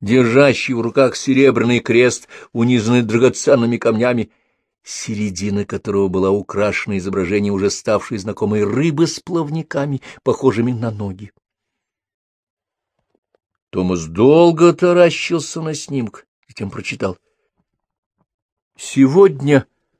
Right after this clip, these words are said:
археологическое сообщество Японии поверг в смятение знаменитый исследователь Мицухиро Ватанаби,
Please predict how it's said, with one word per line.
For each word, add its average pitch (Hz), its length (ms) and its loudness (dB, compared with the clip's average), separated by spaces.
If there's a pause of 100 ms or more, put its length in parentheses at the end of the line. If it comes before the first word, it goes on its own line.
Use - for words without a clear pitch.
(140)
археологическое 113 1000 0
сообщество 117 560 -2
Японии 98 640 0 (540)
поверг 135 440 4
в - 100 -10
смятение 147 680 2
знаменитый 127 720 0
исследователь 120 800 -2 (280)
Мицухиро 123 760 4
Ватанаби, 143 640 2